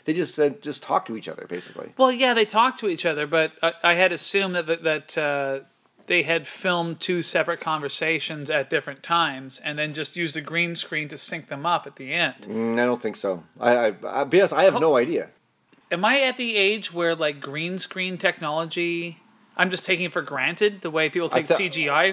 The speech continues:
Speaker 2: for
Speaker 1: I,
Speaker 2: granted now?
Speaker 1: I, th-, I think you are, 'cause I don't think they had green sc-, green screen technology in
Speaker 2: But,
Speaker 1: eighty-five.
Speaker 2: but,
Speaker 1: I don't think that's,
Speaker 2: but,
Speaker 1: I don't think that was
Speaker 2: but
Speaker 1: any
Speaker 2: Return of the Jedi used, used a, a green screen
Speaker 1: Did
Speaker 2: for,
Speaker 1: they?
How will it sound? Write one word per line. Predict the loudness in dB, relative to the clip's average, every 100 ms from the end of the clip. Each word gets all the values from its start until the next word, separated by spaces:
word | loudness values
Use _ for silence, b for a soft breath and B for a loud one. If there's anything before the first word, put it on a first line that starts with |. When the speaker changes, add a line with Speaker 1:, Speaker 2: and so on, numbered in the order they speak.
| -2 -6
Speaker 2:
for | 0
Speaker 1:
I, |
Speaker 2:
granted | 2 2 -2 -2
now? | 0 0 -2
Speaker 1:
I, | -2
th-, |
I | 0 2 4 2
think | 0
you | 2 4
are, | 4
'cause | 2
I | 2
don't | 2 2
think | -2 0
they | -2
had | 0 -4 -6
green | -4 -4 -4
sc-, | -8 -14 -16 -16
green | -6 -2 -2 -4
screen | -6 -4 -4 -4
technology | -6 -2 -2 -4 -8
in | -4 -2
Speaker 2:
But, | 0 -2
Speaker 1:
eighty-five. | -4 -2 2 2 2
Speaker 2:
but, |
Speaker 1:
I | 2
don't | 2
think | 2 2
that's, | 2 0 -16 B
Speaker 2:
but, | 6
Speaker 1:
I |
don't | 6 6
think | 2
that | 4
was | 4
Speaker 2:
but | 2
Speaker 1:
any | 2
Speaker 2:
Return | 0 0 2
of | 0
the | -4
Jedi | 2 4 4 2 0
used, | -4 -6 -8 -12 -10
used | -6 -6 -6
a, | -4 -4 -4 -6 -6
a |
green | -6 -6 -6
screen | -6 2
Speaker 1:
Did | 4 4
Speaker 2:
for, |
Speaker 1:
they? | 2 0